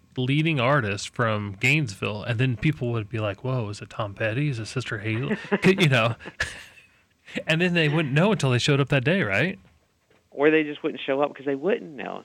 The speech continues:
Speaker 2: See, I mean,
Speaker 1: Correct.
Speaker 2: you gotta give
Speaker 1: Uh,
Speaker 2: and
Speaker 1: there
Speaker 2: take.
Speaker 1: is that. But no, uh,
Speaker 2: <laughs>
Speaker 1: I didn't realize they were from Gainesville, but that's where Tom Petty's from, right?
Speaker 2: Yeah, yeah, yeah. They, they, they do a lot. Sister Hazel does a lot of stuff, especially on the west coast of Florida. They do a lot of different,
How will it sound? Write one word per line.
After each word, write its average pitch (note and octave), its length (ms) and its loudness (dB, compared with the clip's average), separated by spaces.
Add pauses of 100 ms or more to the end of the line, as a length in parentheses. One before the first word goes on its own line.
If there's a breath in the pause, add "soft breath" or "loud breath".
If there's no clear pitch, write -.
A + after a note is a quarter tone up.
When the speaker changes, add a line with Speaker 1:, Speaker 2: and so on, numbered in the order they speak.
Speaker 2:
See, E2 60 -8
I - 20 -6
mean, F2+ 100 -6
Speaker 1:
Correct. G#2+ 520 2
Speaker 2:
you C#3 60 2
gotta C3 260 4
give B2+ 100 4
Speaker 1:
Uh, B2+ 60 2
Speaker 2:
and B2+ 100 0
Speaker 1:
there C3+ 160 2
Speaker 2:
take. C3 80 2
Speaker 1:
is B2 160 -4
that. A2+ 340 0
But F3+ 180 2 (280 loud breath)
no, A3 220 4
uh, F#3+ 180 6 (160)
Speaker 2:
<laughs> - 180 -2
Speaker 1:
I E3+ 140 6
didn't C#4+ 160 2
realize C#3 240 6
they C#3+ 80 6
were C3+ 80 4
from B2 180 -4
Gainesville, D#3+ 500 0
but A#2 120 -2
that's F#3+ 240 0
where F#3 80 0
Tom D#3+ 240 0
Petty's A3 300 -2
from, G#2 240 -4
right? E3+ 260 0 (680)
Speaker 2:
Yeah, - 300 -2
yeah, C3+ 200 -2
yeah. C3 320 2
They, D#3 180 -2
they, C#3+ 320 2
they C#3+ 160 -2
do F3+ 240 0
a - 60 2
lot. C#3+ 320 -2
Sister D3 160 -10
Hazel D3+ 220 -2
does B2+ 120 -4
a A#2+ 60 -4
lot A2+ 240 -2
of A2 140 -8
stuff, A2+ 260 -4
especially A#2 360 -12
on G#2+ 140 -8
the G#2 80 -10
west G#2+ 260 -4
coast G2+ 220 -10
of - 100 -20
Florida. G#2+ 300 -4
They G2+ 120 -10
do G#2 180 -6
a - 20 -12
lot G#2 300 0
of G#2 80 -8
different, A2+ 320 -16